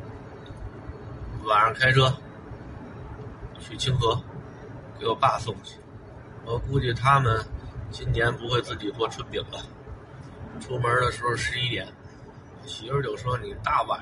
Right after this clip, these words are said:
上去什么呀？不有病吗？”我也越来越觉得自己有病。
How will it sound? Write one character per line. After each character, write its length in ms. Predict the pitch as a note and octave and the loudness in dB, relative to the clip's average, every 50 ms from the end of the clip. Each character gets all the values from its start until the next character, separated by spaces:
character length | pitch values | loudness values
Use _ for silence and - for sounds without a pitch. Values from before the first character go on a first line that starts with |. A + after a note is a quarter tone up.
| - | -2
上 120 | - - B2 - | 6 8 8 8
去 260 | - F3 D#3+ A2+ G2 | 8 6 4 4 2
什 100 | F#2 F2 F2+ | -2 -6 -8
么 60 | G2 G#2+ | -6 -6
呀？ 80 | G#2+ G2+ - - - - - - - - - - - - | -6 -6 -8 -14 -20 -18 -18 -18 -18 -18 -20 -20 -18 -10
不 80 | - C#3+ | -6 -6
有 240 | C#3+ - F#4+ G4 - - | -4 -4 -6 -8 -4 0
病 160 | - - - | 2 2 2
吗？” 80 | - - - - - - - - - - - - - - - - - - - - - - | 2 -4 -10 -14 -14 -14 -14 -14 -14 -14 -12 -12 -12 -14 -14 -16 -14 -12 -10 -10 -8 -2
我 200 | A#2 C3 C#3+ C3+ | 2 4 6 6
也 60 | A#2 | 6
越 160 | A#2+ B2+ A#2+ A#2 | 4 4 2 4
来 160 | A#2 A#2 A2+ | 6 8 8
越 160 | A2+ A2+ - | 8 8 8
觉 140 | - G#2+ A2 | 4 2 0
得 120 | A#2 A#2+ | 0 0
自 160 | A#2 A#2+ A#2+ A2 | -2 -2 -4 -6
己 100 | A2+ A#2 | -4 -4
有 120 | A2 G2 F#2+ | -4 -4 -4
病。 200 | - C3 B2+ | -4 -4 -6